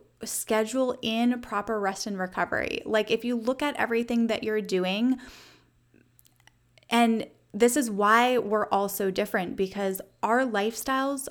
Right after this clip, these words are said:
are completely different. And if you, if you and I are set up the exact s-, like, we have the exact same workout routine that we're following, and we're trying to burn the same amount of calories,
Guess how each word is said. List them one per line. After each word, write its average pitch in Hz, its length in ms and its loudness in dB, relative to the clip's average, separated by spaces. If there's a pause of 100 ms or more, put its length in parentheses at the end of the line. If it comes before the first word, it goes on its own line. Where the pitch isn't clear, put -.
are 214 140 -2
completely 214 880 -4
different. 175 720 -4
And 202 420 0 (640)
if 233 220 8
you, 269 680 2
if 240 200 2
you 285 180 6
and 311 160 2
I 254 540 2 (800)
are 233 100 6
set 226 300 0
up 202 220 0
the 208 100 2
exact 190 440 0
s-, - 200 -8
like, 196 220 -2
we 196 100 -2
have 208 220 0
the 202 100 2
exact 196 420 2
same 269 280 2
workout 247 320 -2
routine 220 300 0
that 208 100 -4
we're 208 120 0
following, 202 580 2
and 185 140 -4
we're 185 80 -2
trying 202 280 -2
to 190 60 0
burn 220 580 4
the 185 120 -2
same 208 240 0
amount 269 280 6
of 262 60 0
calories, 247 800 4